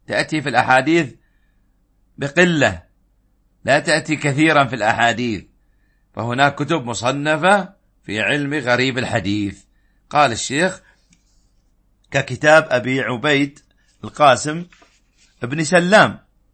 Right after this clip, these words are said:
قال: "وهو غير مرتب، وقد رتبه الشيخ موفق الدين بن قدامة على الحروف، وأجمع منه"، يقول:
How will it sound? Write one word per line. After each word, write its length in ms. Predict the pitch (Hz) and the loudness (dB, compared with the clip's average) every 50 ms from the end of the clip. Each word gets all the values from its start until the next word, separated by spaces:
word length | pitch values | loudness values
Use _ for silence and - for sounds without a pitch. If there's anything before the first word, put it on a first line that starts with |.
| _ _ _ _ _ _ _ _ _ _ _ _ _ _ | _ _ _ _ _ _ _ _ _ _ _ _ _ _
قال: 240 | _ 120 120 127 123 | _ -2 0 0 0
"وهو 300 | 131 135 139 139 139 139 | 0 -2 -2 0 -2 0
غير 280 | 123 147 160 165 160 156 | 2 2 2 2 2 0
مرتب، 600 | 143 127 123 127 120 - _ 151 139 117 98 - _ _ _ _ _ _ _ _ _ _ _ _ _ _ _ _ - - - _ - - - - _ _ _ _ _ _ | -2 0 0 -2 -2 -2 _ -2 -2 -2 -2 -6 _ _ _ _ _ _ _ _ _ _ _ _ _ _ _ _ -20 -20 -20 _ -20 -20 -20 -20 _ _ _ _ _ _
وقد 460 | 113 127 127 123 143 143 135 - 135 | -4 -4 0 2 2 2 2 2 0
رتبه 520 | 135 139 139 - - 165 170 160 160 151 | 0 0 0 2 2 2 4 4 4 2
الشيخ 500 | 143 131 - - 160 151 156 151 - - | 2 0 0 0 2 2 2 0 -2 -6
موفق 460 | 123 127 135 147 143 - - 131 101 | -4 -2 -2 -2 -2 -2 -4 -4 -4
الدين 340 | 131 120 107 135 151 147 135 | -4 -4 -4 -4 -4 -4 -4
بن 160 | 123 127 131 | -6 -6 -8
قدامة 440 | 107 113 127 123 147 151 160 160 156 | -6 -6 -4 0 2 2 4 4 4
على 220 | 147 135 151 143 139 | 4 4 4 2 2
الحروف، 600 | 123 - 151 135 123 117 - 110 104 - - _ _ _ _ _ _ _ _ _ _ _ _ _ _ _ _ _ _ _ _ _ _ _ _ _ _ _ _ _ _ _ _ _ _ _ _ _ _ _ _ _ _ _ _ - | 0 0 -2 -2 -2 -2 -4 -6 -6 -8 -12 _ _ _ _ _ _ _ _ _ _ _ _ _ _ _ _ _ _ _ _ _ _ _ _ _ _ _ _ _ _ _ _ _ _ _ _ _ _ _ _ _ _ _ _ -4
وأجمع 640 | 117 135 156 175 180 143 151 156 151 135 123 120 | 2 4 6 6 6 4 2 2 4 4 4 4
منه"، 500 | 135 151 175 190 196 214 233 247 - - - _ _ _ _ | 2 2 2 4 4 4 4 4 2 -2 -8 _ _ _ _
يقول: 280 | 95 90 - 101 101 | -14 -10 -6 -6 -6